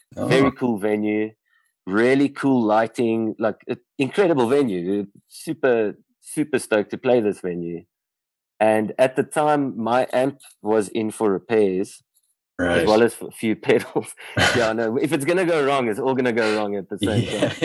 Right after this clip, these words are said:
Speaker 1: exactly.
Speaker 2: And the, the big bummer there is at Sonage, we actually, uh, we've got these kind of man dresses that we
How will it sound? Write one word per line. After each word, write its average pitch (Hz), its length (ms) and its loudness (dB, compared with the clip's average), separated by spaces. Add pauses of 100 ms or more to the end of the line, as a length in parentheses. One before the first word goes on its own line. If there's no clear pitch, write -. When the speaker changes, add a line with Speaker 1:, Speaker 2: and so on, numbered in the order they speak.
(160)
Speaker 1:
exactly. - 760 -4
Speaker 2:
And 120 440 2 (200)
the, 135 300 0
the 143 160 2
big 135 300 0
bummer 143 280 0
there 131 300 0
is 113 400 -2 (240)
at 151 160 -2
Sonage, 135 600 0
we 127 220 0
actually, 143 640 0 (480)
uh, 110 320 0 (160)
we've 120 240 -2
got 131 220 0
these 151 180 0
kind 131 240 0
of 104 80 0
man 104 320 -2
dresses 90 720 -4
that 98 220 -2 (560)
we 98 240 -2